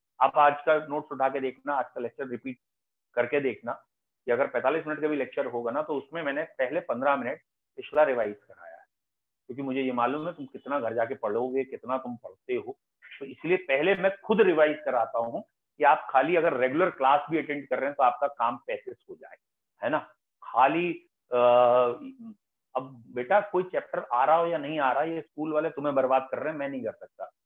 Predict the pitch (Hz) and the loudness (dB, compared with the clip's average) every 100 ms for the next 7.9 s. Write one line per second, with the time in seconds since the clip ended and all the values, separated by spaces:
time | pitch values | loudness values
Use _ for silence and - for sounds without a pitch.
0 | _ _ 127 143 160 - 131 156 147 156 | _ _ -2 0 0 2 2 2 -2 -4
1 | - 135 127 - 151 - _ _ _ 123 | 0 2 2 2 -2 -6 _ _ _ -2
2 | 120 135 151 - 180 - _ 165 196 185 | 0 0 -2 -2 -8 -8 _ 4 4 4
3 | - 175 180 170 160 147 156 175 151 156 | 2 2 2 -2 -2 2 2 2 0 -4
4 | 151 120 113 113 104 92 - - _ _ | -4 -4 -6 -6 -4 -4 -8 -20 _ _
5 | _ _ 123 151 131 - 143 139 147 139 | _ _ 2 4 4 2 -4 -4 -8 -8
6 | 131 139 143 - 131 110 127 127 131 117 | -6 -6 -6 -4 -4 0 2 2 0 0
7 | 135 143 - 135 123 131 117 110 117 | 2 2 -2 -4 -2 -4 -4 -2 -2